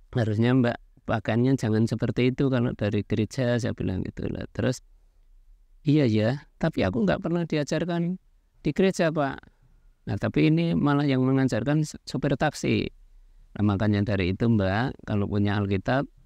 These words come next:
silahkan tiap hari dibaca, sehingga sopir taksi pun bisa hafal kalau mau tiap hari membaca. Nah, akhirnya, eh, mbaknya ini malu sekali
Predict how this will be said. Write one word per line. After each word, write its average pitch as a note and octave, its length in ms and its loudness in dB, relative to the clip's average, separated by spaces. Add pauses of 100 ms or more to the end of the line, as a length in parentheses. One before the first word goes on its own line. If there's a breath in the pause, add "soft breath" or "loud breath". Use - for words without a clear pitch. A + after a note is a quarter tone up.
(280)
silahkan A2+ 560 0
tiap A#2 240 0
hari B2 240 -2
dibaca, C3+ 800 -2
sehingga B2 640 -2 (400)
sopir A2+ 320 -2
taksi A2 320 -4
pun D3 480 2
bisa A2 400 -2
hafal A#2+ 640 -2
kalau G#2 400 -2
mau F#2+ 320 0
tiap G2+ 240 -4
hari G#2 240 0
membaca. A2+ 720 0 (640)
Nah, G#2+ 80 0
akhirnya, G#2+ 560 2 (640)
eh, F#2+ 400 0 (880)
mbaknya G#2 320 2
ini B2 160 4
malu A2 480 2
sekali G#2 400 -2